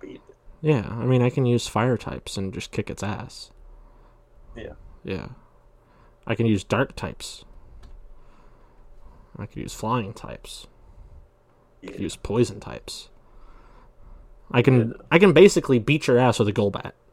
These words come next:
Speaker 2: <laughs>
Speaker 1: Pretty easy.
Speaker 2: Yeah. <laughs>
Speaker 1: Yeah.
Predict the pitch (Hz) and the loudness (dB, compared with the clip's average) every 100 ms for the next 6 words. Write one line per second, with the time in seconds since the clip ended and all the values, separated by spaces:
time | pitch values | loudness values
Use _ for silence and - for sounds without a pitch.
0 | - - - - 185 427 392 - - - | -20 -16 -10 6 6 6 0 0 2 2
1 | 214 - - - 247 - 240 - - - | 4 2 2 0 -10 -4 -2 -2 -6 -8
2 | - - - - - - - 156 131 147 | -10 -14 -14 -18 -16 -16 -12 -10 -6 -8
3 | - - - - 143 180 - - - 202 | -8 -16 -18 4 6 8 4 -8 -4 10
4 | 214 - 554 381 233 - 240 - 233 - | 10 10 6 8 8 10 6 6 0 0
5 | - - - - - - - - - - | -4 -6 -10 -12 -16 -16 -16 -16 -16 -16
6 | - 135 | -12 -8